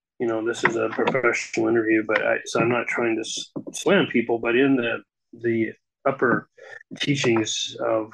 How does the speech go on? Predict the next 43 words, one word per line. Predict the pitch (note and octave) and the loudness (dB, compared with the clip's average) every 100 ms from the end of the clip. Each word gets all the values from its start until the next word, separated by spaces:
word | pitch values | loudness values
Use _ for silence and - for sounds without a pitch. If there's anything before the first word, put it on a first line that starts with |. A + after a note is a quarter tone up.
| - | -8
Calvinism, | - A#2+ A2+ G#2+ G#2 G#2 G#2 | -2 0 2 0 0 0 0
whether | G#2+ G#2 | 0 -2
it | G#2 | -2
be, | G#2+ G#2+ - _ _ _ | -2 -2 -4 _ _ _
you | G#2+ | -4
know, | G2+ G#2 | -2 -4
MacArthur's | G#2 - B2+ A2+ - - | -4 0 0 0 -4 -12
camp | - A2 G#2 G2+ | -2 -2 -2 -4
or | G2+ | -10
the | G2+ - | -10 -2
Pipers | - A2+ - G#2+ G2+ | 0 0 0 -2 -2
or | G#2 | -4
Sproul's, | G#2 - - A2+ A2 G#2+ A2+ | -6 -4 0 2 2 0 -2
I | G#2 | -4
mean, | G#2 - - - - _ _ - | -2 -4 -10 -16 -16 _ _ -2
um, | A2 A2 A2 A2+ A#2 A#2+ _ _ _ - | 0 2 0 -4 -6 -10 _ _ _ -4
the | |
Cal-, | A#2+ C#3 B2+ | 0 2 4
let's | B2+ A#2+ | 2 2
use | A#2+ A#2 | 0 0
the | A2+ | -2
Calvary | B2 A2+ A2+ | 0 2 0
chapels | - A#2+ A#2 A2 A2 | 0 -2 0 -6 -6
because | A2+ - A2 | -10 -4 -2
they | A2 | 0
were | A2 | 0
always | A2 A2 | 0 -2
kind | - A2+ | -4 -4
of | |
the | G#2 - | -4 0
punching | C3+ C3+ A#2 G#2+ | 2 2 0 -2
bag. | G#2 G2+ A2+ - - - - _ A#2+ | -4 -4 -10 -16 -14 -14 -16 _ -4
Um, | A2+ A2 G#2+ A2+ - - - _ _ _ _ _ _ _ | -2 -2 -2 -4 -6 -8 -14 _ _ _ _ _ _ _
they, | B2 A#2+ A#2+ | 2 4 4
they | A2+ B2+ | 4 6
would | B2+ A#2 | 6 4
be | A#2 | 2
the | A2+ | 2
ones | A2 G#2 | 2 2
like, | G#2+ G#2 | 2 2
and, | A2+ G#2+ A2+ | 0 0 0
and, | B2 A2+ A2+ - - - _ - | 0 2 0 -4 -12 -12 _ 2
and | E3 | 4